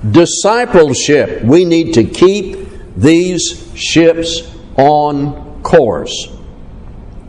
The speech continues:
Swordsmanship. Swordsmanship. I'm gonna take us to Hebrews four twelve, and then I'm gonna take us to Ephesians chapter six.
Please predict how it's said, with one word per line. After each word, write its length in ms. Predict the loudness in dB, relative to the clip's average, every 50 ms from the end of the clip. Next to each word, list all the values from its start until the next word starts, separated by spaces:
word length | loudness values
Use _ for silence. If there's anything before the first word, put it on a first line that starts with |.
| -20 -20 -20 -20 -18 -20 -18 -18 -18 -14
Swordsmanship. 1300 | -10 -8 -4 0 0 2 2 2 2 2 0 -2 0 0 2 2 2 0 -2 -4 -2 -2 -2 -2 -2 -6 -12 -16 -20 -20 -20 -20 -20 -18 -18 -18 -18 -18 -20 -20 -20 -20 -20 -20 -20 -20 -20 -20 -20 -20 -20 -20 -20 -20 -20 -20 -18 -12
Swordsmanship. 1400 | -8 -8 -4 0 2 2 4 4 2 0 0 -2 -2 0 2 2 2 2 0 0 -2 -2 0 2 2 0 0 -4 -10 -16 -16 -18 -18 -18 -18 -18 -18 -18 -6 0
I'm 140 | 0 2 4
gonna 200 | 4 2 2 2
take 280 | 4 4 4 4 4
us 180 | 4 2 2 2 0
to 120 | 0 0
Hebrews 560 | 2 0 0 0 4 4 4 4 4 2 -2
four 420 | 0 2 4 4 6 4 2 0 -4
twelve, 800 | -2 2 4 4 4 4 2 0 0 0 -2 -2 -4 -12 -16 -18 -18 -20 -20 -20 -20 -20 -20 -20 -20 -20 -18 -8 -2
and 200 | 0 2 4 4
then 140 | 4 2
I'm 180 | 2 0 2 2
gonna 180 | 2 2 2 0
take 300 | 2 2 2 4 4 2
us 140 | 0 0
to 240 | 2 2 2 4 2
Ephesians 840 | 0 2 2 2 2 4 2 0 2 2 2 2 2 0 -4 -8 -8 -10 -14 -16 -10
chapter 840 | -4 0 2 2 2 0 -4 -2 0 2 2 2 0 -4 -8 -16 -16 -10
six. 680 | -8 -6 -2 0 0 0 0 -2 -6 -12 -14 -14 -14